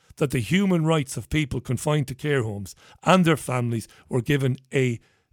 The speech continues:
jot of a thought. The research acknowledged, I'm reading from the Telegraph now, that the need for some restrictions was understandable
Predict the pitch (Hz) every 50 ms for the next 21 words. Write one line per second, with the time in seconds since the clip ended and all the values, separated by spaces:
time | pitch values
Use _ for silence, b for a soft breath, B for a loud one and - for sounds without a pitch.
0 | _ _ _ - - 147 127 120 - 170 180 190 170 127 - - - _ - 143
1 | 127 127 113 - - - 131 107 95 80 - - - - _ B B B B B
2 | B B B B B B - 135 160 160 202 233 185 - 202 202 196 - - 160
3 | 131 156 156 160 180 185 180 135 139 139 135 160 165 165 131 127 143 131 127 -
4 | 143 143 143 123 127 120 113 - - 135 131 139 131 - B B B B B B
5 | B - 139 160 170 - 147 135 160 160 196 226 240 233 147 - 180 - - 196
6 | 196 190 170 151 - - - 175 180 - - 151 135 123 139 151 127 170 170 151
7 | 139 - - - 180 175 175 160 143 139 165 180 160